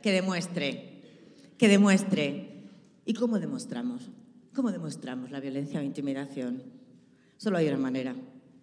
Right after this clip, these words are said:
con marcas en nuestros cuerpos y en nuestras mentes. Así es como tenemos que demostrar la violencia o la intimidación. Y entonces, si vienes intimidada, empoderada no, ¿eh? No te quiero aquí.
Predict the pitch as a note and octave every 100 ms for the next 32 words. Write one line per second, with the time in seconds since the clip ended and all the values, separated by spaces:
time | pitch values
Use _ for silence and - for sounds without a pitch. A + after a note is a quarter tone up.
0 | _ - F3+ D3+ E3 G3+ A3+ A3+ - -
1 | D#3+ C#3 - C3 - - E3 - G3+ G#3
2 | G3+ F3 D3 C#3 B2 A#2+ C3 B2+ B2 A2+
3 | - - - - - F#3+ - C4 A#3 -
4 | D#3+ - F3 D#3 D3+ C3 C#3+ E3+ F#3+ F#3
5 | D3 C3+ B2 C#3 D#3 - - - F3+ D#3
6 | D3 D#3+ E3+ F3+ E3+ D#3 D3 D3 C#3 C3+
7 | - D#3 C#3+ - - - - - - -
8 | E3+ D#3+ E3+ D#3+ E3 C3 - - - -
9 | F3 E3 F3+ C4+ - G3 E3+ D#3 C#3 C3
10 | D#3+ C3+ B2+ A#3 B3 - - - - B2
11 | D#3+ D3+ D#3+ F#3+ E3 D#3+ D3+ F3+ A#3+ -
12 | - - - G3 F3 E3+ D#3 D3 C#3+ -